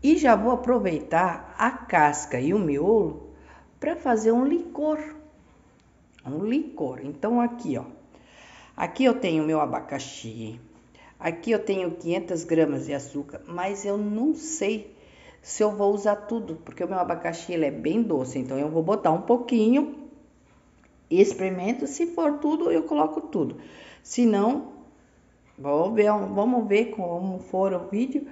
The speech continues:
eu aviso o quanto eu botei de açúcar. Aqui eu tenho um pedacinho de canela, três pedacinhos de canela,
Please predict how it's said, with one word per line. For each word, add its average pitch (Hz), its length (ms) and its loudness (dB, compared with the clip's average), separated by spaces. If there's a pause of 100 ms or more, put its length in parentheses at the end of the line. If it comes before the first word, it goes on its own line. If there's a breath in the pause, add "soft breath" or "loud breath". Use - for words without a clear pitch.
(300 loud breath)
eu 202 380 4
aviso 208 480 4
o 214 60 4
quanto 226 280 2
eu 214 80 2
botei 208 360 2
de 202 80 2
açúcar. - 500 -4 (720 loud breath)
Aqui 214 280 0
eu - 200 4
tenho 170 380 0 (920)
um 208 80 -8
pedacinho 196 800 2
de 160 80 -6
canela, 151 580 0
três 359 260 -4
pedacinhos 185 520 0
de 196 60 -4
canela, 170 600 -2